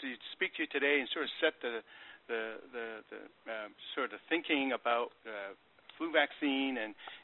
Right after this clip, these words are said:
and really to, uh, the sort of introduction to what you're gonna hear further on. So I'm gonna talk about what's, what is a vaccine, what is a flu vaccine, pr-, what's the purpose of the vaccine, um, and, uh, you know, the, uh, the vaccine and cancer patients,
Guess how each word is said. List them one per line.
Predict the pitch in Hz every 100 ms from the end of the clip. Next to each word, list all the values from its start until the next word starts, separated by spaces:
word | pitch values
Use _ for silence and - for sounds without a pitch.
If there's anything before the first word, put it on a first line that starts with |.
| -
and | 120
really | 143 156
to, | 143 -
uh, | 117 110
the | 110
sort | - 139
of | -
introduction | 135 123 143 - - 117 110 104
to | 127 120 113 117
what | 110
you're | 117
gonna | 110 101
hear | 107
further | - 107 101
on. | 101 98 95 - - -
So | 165
I'm | 175
gonna | 151
talk | - 151 -
about | 127 120
what's, | 120 123 - -
what | 123 131
is | 135 127 -
a | 107
vaccine, | 104 - 160 151 147 127 -
what | 123
is | 117 -
a | - -
flu | 151
vaccine, | 160 147 - 147 127 123 120 - - - - _ -
pr-, | - 123
what's | 123
the | 110
purpose | - 175 190 -
of | 156
the | 135
vaccine, | 135 - - 127 113 110 107 - - - -
um, | 120 117 110 107 104 117 -
and, | 117 117 113 107 -
uh, | 120 117 113 110
you | 123
know, | 117 120
the, | 123 113 110 117
uh, | 117
the | 110
vaccine | 117 131 127 - 131 123 127
and | 120 117 113
cancer | - 131 - 117 -
patients, | 151 175 185 156